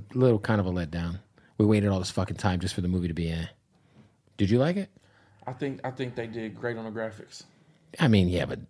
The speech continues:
Speaker 1: fuck the graphics. I wanted to laugh.
Speaker 2: Yeah, yeah, yeah, yeah,
Speaker 1: Yeah.
Speaker 2: yeah.
Speaker 1: Bad Boys Two is the best one, though.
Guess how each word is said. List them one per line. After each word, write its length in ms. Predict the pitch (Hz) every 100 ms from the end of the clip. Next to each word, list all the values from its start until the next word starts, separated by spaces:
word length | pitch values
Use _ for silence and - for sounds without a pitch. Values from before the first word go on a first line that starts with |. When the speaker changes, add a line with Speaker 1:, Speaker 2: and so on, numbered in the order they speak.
| - -
Speaker 1:
fuck 180 | 123 -
the 80 |
graphics. 420 | - 92 - - -
I 60 |
wanted 220 | 98 90
to 80 | -
laugh. 380 | - 113 - -
Speaker 2:
Yeah, 180 | 113 117
yeah, 240 | 107 113
yeah, 180 | 110 110
yeah, 100 | 110
Speaker 1:
Yeah. 340 | 101 85 73 110
Speaker 2:
yeah. 60 | -
Speaker 1:
Bad 160 | - 214
Boys 160 | 247 180
Two 140 | 240
is 80 | 127
the 60 |
best 220 | 107 110 123
one, 200 | 127 73
though. 160 | -